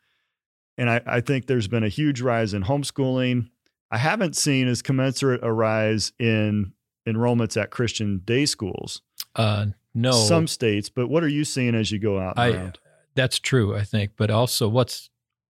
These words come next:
Speaker 2: what's actually made that visible now, more the rise in population in Christian schools, is the voucher system. Uh, vouchers have really increased the enrollment of a lot of schools. And that's
Speaker 1: Yeah.
Speaker 2: because people wanted to be there,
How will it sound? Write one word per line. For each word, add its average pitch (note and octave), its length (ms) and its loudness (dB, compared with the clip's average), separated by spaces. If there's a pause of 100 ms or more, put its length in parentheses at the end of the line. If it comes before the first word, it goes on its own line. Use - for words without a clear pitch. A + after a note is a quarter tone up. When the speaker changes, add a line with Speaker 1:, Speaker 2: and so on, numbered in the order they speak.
Speaker 2:
what's - 500 0
actually A#2+ 380 2
made A2+ 260 4
that A2+ 300 0 (120)
visible G#2+ 640 2
now, G2 380 -2 (920)
more G#2+ 340 2
the G#2+ 120 -6
rise A2 360 2
in G#2 220 0 (100)
population G#2 540 2
in G2+ 60 0
Christian G#2+ 260 0
schools, G#2 300 -4
is G#2+ 100 0
the - 80 -6
voucher G#2 340 0
system. - 420 -8 (1080)
Uh, G#2 220 2
vouchers A2+ 540 0
have G#2 220 2
really G#2 380 2
increased G#2+ 460 0
the G#2+ 60 -2
enrollment G2+ 400 0
of - 80 -16
a - 40 -4
lot G2+ 120 -2
of G2 80 -6
schools. - 500 -10 (200)
And A2+ 100 0
that's C#3 160 2
Speaker 1:
Yeah. - 60 -16
Speaker 2:
because A2+ 300 0
people G#2 440 0
wanted B2+ 440 2
to G#2+ 80 0
be G2 200 -4
there, G#2 460 -6